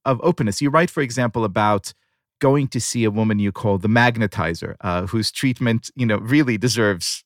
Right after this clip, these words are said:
to be read. It's wonderful. And you admit candidly that, you know, pre-sickness you would have dismissed this woman as a complete fringe figure. And then you write, My new self regarded her radical openness rather differently, as a feature of the kind of mind that was more likely than the rest of us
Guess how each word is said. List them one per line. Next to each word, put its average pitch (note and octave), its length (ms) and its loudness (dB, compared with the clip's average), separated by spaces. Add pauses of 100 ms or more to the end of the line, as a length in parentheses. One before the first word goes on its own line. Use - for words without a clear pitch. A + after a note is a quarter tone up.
(160)
to C3+ 100 -2
be B2 160 2
read. G#2 380 2
It's G#2 180 -6
wonderful. B2 500 -2 (380)
And D3 200 0
you F3 220 0
admit G3 380 -4
candidly G#3+ 480 0
that, A2 220 0
you A#2+ 80 -2
know, A2 140 2
pre-sickness F#3 760 -2
you E4+ 200 -2
would B2 120 4
have G#2+ 240 -4
dismissed C#3 480 0
this - 160 -4
woman A2+ 240 0
as G#2 80 -4
a G#2+ 60 -8
complete C#3 440 -4
fringe B2+ 260 -4
figure. F#3 260 -2
And B2 140 0
then D#3+ 80 0
you E3 100 0
write, C3 200 2 (420)
My E3 160 2
new A#3+ 160 2
self - 580 2
regarded E3 540 2
her C#3+ 160 2
radical C#3+ 560 2
openness A#2 480 -2
rather A2+ 260 0
differently, F2+ 540 -2 (520)
as B2+ 140 0
a D#3 60 2
feature A3 400 0
of C#3+ 100 0
the C#3 80 -4
kind F3 320 0
of D#3+ 120 -2
mind G#2 460 2 (180)
that A2 140 -6
was A#2 160 -4
more F3 260 4
likely D3 440 -2
than A2 160 -2
the G2+ 120 2
rest A2+ 260 0
of G2+ 100 -4
us F#2+ 180 -2